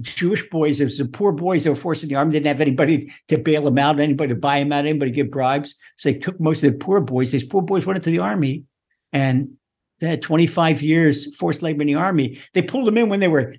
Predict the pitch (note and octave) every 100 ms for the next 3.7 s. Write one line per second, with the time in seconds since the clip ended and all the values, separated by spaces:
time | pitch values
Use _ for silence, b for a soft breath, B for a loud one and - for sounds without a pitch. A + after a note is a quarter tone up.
0 | - F#3+ A3 F#3+ F#3 G3+ F#3 E3+ G3 F#3+
1 | A3+ E3+ D3 F3+ A3 F3 - A3 A3 A3+
2 | G#3+ D#3+ G3+ G#3+ - G3+ E3 A3+ - F3+
3 | E3 F3 E3 D#3 F#3 B2 F#2+